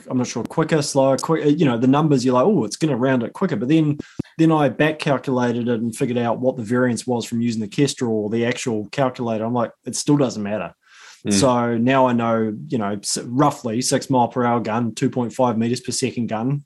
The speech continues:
Speaker 1: which is what my six Creed would be. It's roughly, roughly, roughly. Um, it's like, yeah, okay, still, still works. You know, I, I'm more likely to be able to tell you what the speed is in meters per second than miles per hour, and then I
Speaker 2: Mm.
Speaker 1: have to convert it or what. So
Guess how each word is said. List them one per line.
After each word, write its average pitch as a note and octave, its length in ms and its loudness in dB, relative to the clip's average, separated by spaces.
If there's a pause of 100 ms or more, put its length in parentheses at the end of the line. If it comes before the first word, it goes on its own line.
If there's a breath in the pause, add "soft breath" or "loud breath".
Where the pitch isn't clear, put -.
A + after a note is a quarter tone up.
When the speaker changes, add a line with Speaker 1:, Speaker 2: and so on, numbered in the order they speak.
Speaker 1:
which - 160 -12
is A2 100 -6
what A2+ 160 -6
my A2+ 360 -2
six - 280 -10
Creed A2+ 300 -6
would G#2+ 80 -8
be. A2+ 160 -6
It's C3 220 -8
roughly, B2 500 -2
roughly, D3+ 300 -2
roughly. C3+ 380 -2 (720 loud breath)
Um, C#3+ 640 2
it's D3 120 -2
like, E3 200 2
yeah, G#3+ 240 2
okay, C#3+ 240 0
still, F3 400 2
still A#3 240 2
works. B2 440 -2
You D#3+ 140 0
know, C#3 220 0 (120)
I, D3 400 2
I'm C#3 160 4
more C#3 160 4
likely B2 360 2
to A2 80 -2
be A#2 100 0
able A2 220 0
to F#2+ 60 -8 (140)
tell C3 160 -2
you A2+ 140 0
what A#2 220 -2
the A#2 80 -8
speed A#2+ 340 0
is A2+ 240 -2
in G#2 260 -2
meters A2 200 -2
per A2+ 100 -14
second A2 320 -4
than G#2 140 -4
miles G#2+ 240 -2
per A2 220 -6
hour, A2+ 440 0 (140)
and A2 120 -4
then A2 120 -2
I A2 80 -2
Speaker 2:
Mm. - 20 -2
Speaker 1:
have - 120 -6
to - 100 -16
convert B2+ 320 -2
it E3 120 0
or A#2+ 200 -4
what. D3+ 280 -6
So C#3 240 -4